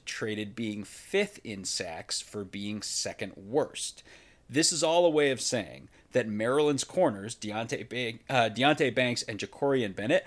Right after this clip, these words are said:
are actually fairly well regarded. It just doesn't really matter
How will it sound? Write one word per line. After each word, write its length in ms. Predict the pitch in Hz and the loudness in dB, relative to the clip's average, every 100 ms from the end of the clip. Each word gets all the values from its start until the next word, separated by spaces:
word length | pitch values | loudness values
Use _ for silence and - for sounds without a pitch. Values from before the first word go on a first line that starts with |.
| - _ _ - | -6 _ _ -4
are 100 | 117 | -2
actually 420 | 165 - 277 262 | 0 -2 -4 -4
fairly 600 | - - 120 123 139 151 | -6 -8 -4 -2 0 -2
well 320 | 117 104 113 | -2 -2 -2
regarded. 680 | 113 98 87 87 98 143 175 - - _ _ | -2 -6 -6 -8 -4 -6 -8 -18 -20 _ _
It 100 | 135 | -8
just 200 | 127 180 | -4 -4
doesn't 260 | 196 180 147 | -2 -4 -2
really 220 | 147 143 | 0 0
matter 500 | 110 101 107 117 78 | 0 0 0 0 -4